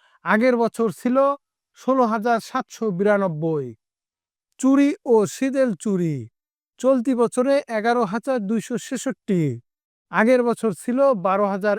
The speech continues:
একশো সাতান্ন। চোরাচালান, চলতি বছরে এক হাজার নয়শো বাষট্টি, আগের বছর ছিল দুই হাজার তিনশো ছাপ্পান্ন। বাংলাদেশ প্রতিদিন তাদের প্রধান শিরোনাম করেছে,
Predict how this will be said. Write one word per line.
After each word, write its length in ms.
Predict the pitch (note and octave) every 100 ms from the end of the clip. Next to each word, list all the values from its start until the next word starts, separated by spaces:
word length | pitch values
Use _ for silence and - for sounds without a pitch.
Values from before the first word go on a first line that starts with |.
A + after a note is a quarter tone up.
| -
একশো 380 | A#3 - A3 F#3+
সাতান্ন। 680 | - A3+ A3+ G3 E3+ C#3 A#2+ _ _ _ _ _ _
চোরাচালান, 840 | C4 C#4 C4 - A3 A3+ C4 D4 - _ _ _ -
চলতি 360 | C4 B3+ C4
বছরে 520 | A#3+ A3 B3 C4 C#4 -
এক 220 | A3+ A3+
হাজার 340 | G#3+ G#3 A#3 G#3
নয়শো 460 | G3+ G#3 - G3+
বাষট্টি, 840 | D#3+ G3+ - B3 - G3+ D#3+ C3+ A#2 _ _ _ _ _ _
আগের 340 | F#3 A3+ A#3+
বছর 300 | G#3 F#3+ G#3+
ছিল 280 | F3+ - B3 C4+ C#4 - _ _ C#3
দুই 180 | A3+ G#3+
হাজার 320 | G#3+ G#3+ F3+
তিনশো 580 | - C4 - G#3 F#3 D#3+ _ _
ছাপ্পান্ন। 880 | - A3 - G#3 F3+ E3+ D#3 C#3 A2+ _ _ _ _ _ _ _ -
বাংলাদেশ 560 | D#3+ A#3+ D4+ C#4+ B3+ -
প্রতিদিন 540 | G#3 A3+ B3 C#4 B3+
তাদের 340 | B3 G#3+ A3+
প্রধান 440 | F3+ G#3+ G#3+ C#4 B3+
শিরোনাম 500 | - G#3 G#3 G3 F3
করেছে, 580 | F3+ F#3 - B3+ C4+